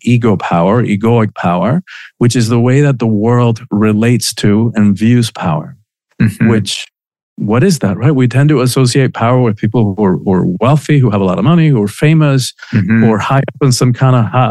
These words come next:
Speaker 1: uh, hierarchy, whether
Speaker 2: Yeah.
Speaker 1: it's the corporate ladder or something like that.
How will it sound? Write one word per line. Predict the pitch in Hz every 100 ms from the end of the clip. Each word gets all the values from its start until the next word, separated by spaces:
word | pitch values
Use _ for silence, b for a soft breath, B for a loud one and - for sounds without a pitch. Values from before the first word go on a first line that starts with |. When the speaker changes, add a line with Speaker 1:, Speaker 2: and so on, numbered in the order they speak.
| 104 101
Speaker 1:
uh, |
hierarchy, | - 147 147 95 92 90 90 92 - b b
whether | - 110 107
Speaker 2:
Yeah. | 101
Speaker 1:
it's | -
the | 110
corporate | 98 120 110 104
ladder | - 139 151 151 151
or | 117 110
something | 110 127 113 101
like | 87 87 -
that. | 95